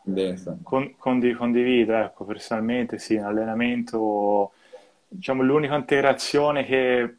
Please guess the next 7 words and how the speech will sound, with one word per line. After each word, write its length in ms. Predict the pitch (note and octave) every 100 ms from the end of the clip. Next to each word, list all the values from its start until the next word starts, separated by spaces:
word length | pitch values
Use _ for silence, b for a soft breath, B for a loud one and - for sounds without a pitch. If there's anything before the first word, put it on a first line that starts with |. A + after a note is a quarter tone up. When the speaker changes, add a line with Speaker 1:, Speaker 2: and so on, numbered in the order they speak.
| _
Speaker 2:
porto 300 | C3 B2+ C3+
avanti 240 | C3+ B2+
costantemente 640 | C3 - C3 C3 D3 D#3 E3+
sono 180 | C3+
gli 40 | B2
aminoacidi 500 | A2+ A2 A2 - G#2+
ramificati. 760 | G#2+ G#2 - G2 F#2 F2+ -